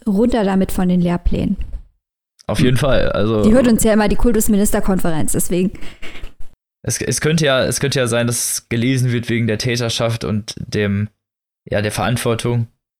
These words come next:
Speaker 2: in den sechziger Jahren auch mit dem Umgang und der Aufarbeitung. Aber dafür muss man sich halt nun mal auch <laughs> durch ungefähr neunzig bis hundert Seiten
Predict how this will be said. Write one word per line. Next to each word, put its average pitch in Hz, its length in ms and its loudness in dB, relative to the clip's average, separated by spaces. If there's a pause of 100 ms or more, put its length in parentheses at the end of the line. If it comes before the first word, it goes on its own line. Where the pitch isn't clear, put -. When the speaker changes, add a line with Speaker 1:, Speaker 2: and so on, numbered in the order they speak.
Speaker 2:
in - 120 -4
den 107 100 -2
sechziger 110 400 -2
Jahren 104 320 0
auch 101 200 -2
mit 107 200 -4
dem 98 160 -2
Umgang 95 540 -2 (520)
und 98 140 -2
der 90 320 -2
Aufarbeitung. 87 760 -2 (580)
Aber 143 320 0
dafür 135 260 0
muss 139 160 -2
man 131 160 0
sich 127 180 -2
halt 120 180 0
nun 123 120 0
mal 127 180 2
auch 101 260 2
<laughs> - 140 0
durch 135 320 0 (580)
ungefähr 131 460 0
neunzig 123 480 -2
bis - 160 -6
hundert 123 300 -2
Seiten 107 480 0